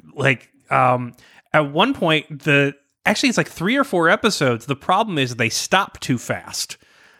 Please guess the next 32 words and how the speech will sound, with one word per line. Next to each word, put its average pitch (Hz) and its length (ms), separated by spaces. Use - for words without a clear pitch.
Like, 127 260
they 135 180
get 175 240
stopped - 480
too 131 180
fast, 117 460
and 139 120
all 151 120
the 143 80
humans 185 420
on 123 100
the 117 80
ship - 280
continue 135 420
going 123 400
forward 131 400
at 113 100
the 113 100
regular 110 360
pace, 160 260
and 170 120
it 180 100
kills, 202 240
like, 160 140
seventy-five 127 640
percent 120 260
of 107 100
all 107 120
the 98 60
people - 560
<laughs> - 40
in 254 480